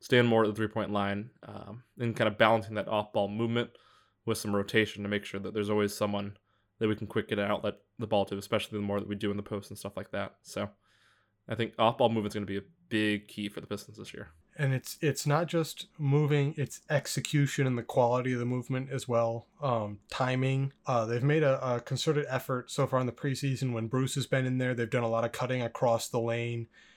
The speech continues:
Speaker 2: And as soon as somebody leaves the lane, somebody else is cutting through,
Speaker 1: Mm-hmm.
Speaker 2: um, especially when, like, the ball's in the post and they're, they're trying to play through Blake in that regard. And it's just, they've not always been a team, whether it's under Casey or under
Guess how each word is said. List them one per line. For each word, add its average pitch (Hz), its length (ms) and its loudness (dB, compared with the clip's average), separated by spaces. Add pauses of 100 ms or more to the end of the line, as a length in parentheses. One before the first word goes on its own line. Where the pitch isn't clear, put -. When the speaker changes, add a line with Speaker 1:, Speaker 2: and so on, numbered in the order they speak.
(120)
Speaker 2:
And 120 140 0
as 110 80 -2
soon 151 240 6
as 135 120 2
somebody 131 460 0
leaves 123 380 0
the 127 140 -2
lane, 123 320 0
somebody 120 320 -2
else 117 200 0
is 117 80 -6
cutting 120 320 -2
through, 123 560 -4 (140)
Speaker 1:
Mm-hmm. 101 360 -8
Speaker 2:
um, 117 180 -2
especially 135 340 2
when, 123 120 2
like, 113 120 -2
the 120 80 -2
ball's 113 280 2
in 120 60 -2
the 113 60 -4
post 113 480 -2
and 117 100 0
they're, 110 280 -6
they're 113 100 -2
trying 120 240 -2
to 110 60 -4
play 120 200 -2
through 117 200 -6
Blake 113 320 -4
in 120 80 -4
that 113 160 -6
regard. 110 420 -4 (260)
And 143 80 2
it's 127 120 2
just, - 260 -4 (100)
they've 139 320 2
not 131 360 0
always 131 400 2
been 123 180 0
a 120 60 -2
team, 123 500 -4
whether 127 240 2
it's - 180 -6
under 143 240 -2
Casey 143 480 0
or 127 120 0
under 123 380 -2